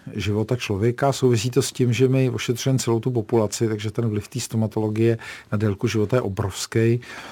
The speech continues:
Ty chronický záněty, třeba když má někdo parodontózu, protože si špatně čistí zuby, tak ta, eh, rána je asi deset centimetrů čtverečních hnisající rána, což kdyby bylo kdekoliv jinde, tak by ty lidi šíleli.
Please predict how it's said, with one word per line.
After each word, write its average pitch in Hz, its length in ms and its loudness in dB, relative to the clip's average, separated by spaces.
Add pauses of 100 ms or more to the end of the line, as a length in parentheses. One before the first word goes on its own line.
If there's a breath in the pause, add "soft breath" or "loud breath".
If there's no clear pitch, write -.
(140 loud breath)
Ty 110 100 -8
chronický 110 520 0
záněty, 113 580 4
třeba 107 180 -2
když 98 100 -6
má 120 80 2
někdo 113 180 2
parodontózu, 110 680 2
protože 104 140 -8
si - 120 -6
špatně 107 320 -4
čistí - 320 -6
zuby, 113 300 4
tak - 120 2 (600 loud breath)
ta, 104 320 0
eh, 107 280 0
rána 110 300 2
je 117 80 2
asi - 240 -2
deset 104 340 -2
centimetrů 110 500 0
čtverečních 107 640 -2
hnisající 113 580 2
rána, 110 280 2
což 110 160 -4
kdyby 104 180 0
bylo 120 100 4
kdekoliv 120 460 2
jinde, 107 300 2
tak 101 140 -4
by 101 120 -2
ty 110 100 -8
lidi 107 220 -2
šíleli. 110 500 2